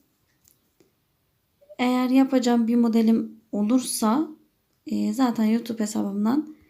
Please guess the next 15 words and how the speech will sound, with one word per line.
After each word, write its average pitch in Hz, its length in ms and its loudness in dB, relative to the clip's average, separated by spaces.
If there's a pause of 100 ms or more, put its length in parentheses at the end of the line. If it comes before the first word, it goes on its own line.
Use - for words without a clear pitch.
(600)
paylaşırım 220 520 2
arkadaşlar, 214 520 -4
kanalımdan. 220 680 -2 (360)
Instagram 269 420 4
hesabımdan 240 560 2
da 226 100 -2
bana 220 220 4
dönüş 220 240 0
yapabilirsiniz. 240 1000 0 (920)
Ama 247 220 2
yapamadığım 226 640 2
bir 226 80 4
model 214 380 4
olursa 233 380 -2
arkadaşlar, 220 640 -2